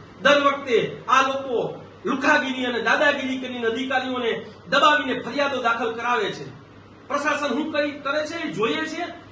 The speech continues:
બાકી જનતા માટે થઈને પાણી આપ્યું છે, પાણી આપવાનું છે. જનતા માટે થઈને કદાચ જેલમાં હજી બીજી વખત જવું પડે તો હું જેલમાં જવાનો છું. એક આ ફરિયાદ નહીં, તમારે હજી હો ફરિયાદ કરવી હોય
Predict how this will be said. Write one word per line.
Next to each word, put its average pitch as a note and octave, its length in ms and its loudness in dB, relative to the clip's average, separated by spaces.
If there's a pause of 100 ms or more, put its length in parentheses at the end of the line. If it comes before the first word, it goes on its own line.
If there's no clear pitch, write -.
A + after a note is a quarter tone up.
(100)
બાકી C4 240 2
જનતા D4 480 4
માટે D4+ 260 4
થઈને C#4 320 -4
પાણી B3 360 -4
આપ્યું E4 360 -4
છે, F4 220 -4 (640)
પાણી C4+ 320 4
આપવાનું D#4 640 0
છે. - 520 -6
જનતા D4+ 420 2
માટે D4+ 220 2
થઈને C#4 240 -4
કદાચ C#4 380 -2
જેલમાં D4 460 2
હજી D#4+ 100 -2
બીજી D4 260 -2
વખત C#4 240 -2
જવું C4 340 -4
પડે A#3+ 220 -4 (300)
તો A3+ 80 0
હું B3 140 -2
જેલમાં C4 380 2
જવાનો D4 440 2
છું. F4 180 -6
એક D4 260 -4
આ C#4+ 220 2
ફરિયાદ D4 380 -2
નહીં, - 460 -6
તમારે C4+ 360 4
હજી B3+ 220 -4
હો F4+ 200 2
ફરિયાદ D4+ 380 0
કરવી D4 260 -2
હોય C#4+ 280 0